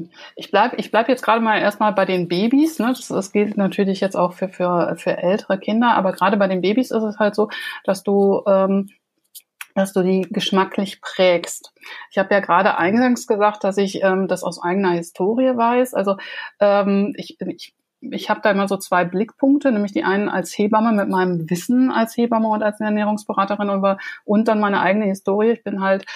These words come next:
äh, Ende der sechziger geboren, das heißt so Hochzeiten der, äh, Industrienahrung, also wo die gerade so aufkam und es ja, das, ähm,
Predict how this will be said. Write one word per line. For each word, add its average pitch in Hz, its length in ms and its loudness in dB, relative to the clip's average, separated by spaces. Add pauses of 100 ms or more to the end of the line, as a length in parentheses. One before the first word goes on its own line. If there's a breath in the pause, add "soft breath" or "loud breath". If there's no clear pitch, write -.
(300 loud breath)
äh, 190 400 4
Ende 196 160 -2
der 190 160 2
sechziger 196 420 -2
geboren, 202 460 0
das 196 160 -8
heißt 202 220 -6
so 190 220 -6
Hochzeiten 220 920 -2
der, 190 500 4
äh, 190 280 4
Industrienahrung, 269 880 0
also 196 180 -2
wo 190 100 0
die 190 100 -2
gerade 202 260 -2
so - 140 -14
aufkam 208 680 0
und 185 180 -4
es - 140 -14
ja, 185 240 2
das, 180 240 -2
ähm, - 640 -8